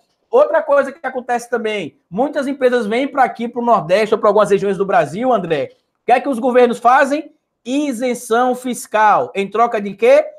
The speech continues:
De emprego. Aí a empresa vem, "Não, se você der pra gente quinze anos de isenção fiscal,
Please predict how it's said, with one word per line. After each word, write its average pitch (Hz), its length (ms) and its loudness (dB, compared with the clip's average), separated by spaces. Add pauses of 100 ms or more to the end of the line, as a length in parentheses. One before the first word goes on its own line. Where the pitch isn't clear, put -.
(160)
De 156 160 -12
emprego. 190 720 -2 (220)
Aí 190 200 0
a 240 40 -4
empresa 226 380 -2
vem, 208 120 -6
"Não, 262 240 -6
se - 140 -12
você 220 300 -8
der 220 180 -6
pra 214 100 -6
gente 202 320 -12
quinze 208 300 -10
anos 202 240 -8
de 180 240 -10 (240)
isenção 196 400 -4
fiscal, 202 680 -2